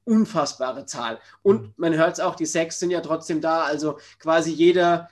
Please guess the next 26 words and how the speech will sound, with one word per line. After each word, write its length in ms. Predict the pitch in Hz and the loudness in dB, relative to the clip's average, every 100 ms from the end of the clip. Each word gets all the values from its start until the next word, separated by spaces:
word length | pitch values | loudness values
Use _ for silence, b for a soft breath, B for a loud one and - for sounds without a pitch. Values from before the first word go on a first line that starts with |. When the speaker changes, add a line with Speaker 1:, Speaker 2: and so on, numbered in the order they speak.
| B _ | B _
Speaker 1:
äh, 560 | 156 156 156 156 156 151 | 0 2 2 2 2 0
fast 320 | - 160 160 | 0 -2 2
jeder 260 | 170 170 165 | 0 2 -2
fünfte 400 | 190 180 - 160 | -4 -6 -6 -8
Pressure 380 | 160 165 170 | -2 -2 0
ist 180 | 160 - | -2 -4
auch 140 | 139 143 | -8 -8
ein 80 | |
Sack. 300 | - 156 165 _ _ _ _ | -4 -4 -4 _ _ _ _
Also 260 | 139 151 156 | -8 -6 -4
das 100 | 156 | -8
ist 60 | |
einfach 260 | 131 139 139 | -8 -8 -8
stark. 400 | - 135 226 - _ _ _ _ | -10 -14 -14 -18 _ _ _ _
Und 540 | 143 151 156 160 160 - _ _ _ _ _ _ | -6 -2 -2 -4 -8 -20 _ _ _ _ _ _
glücklicherweise 720 | - 196 180 180 165 190 185 | 0 0 0 -4 0 0 0
haben 100 | 180 | -4
sie 80 | 175 | -4
dann 80 | 165 | -4
auch 80 | 165 | -2
noch 80 | 160 | -4
ein 80 | |
paar 140 | 156 156 | -4 -6
gute 200 | 165 151 | -4 -4
Linebacker, 600 | 151 190 196 190 185 - | -4 -4 -4 -4 -4 -4
aber 380 | 165 190 185 | -4 0 -2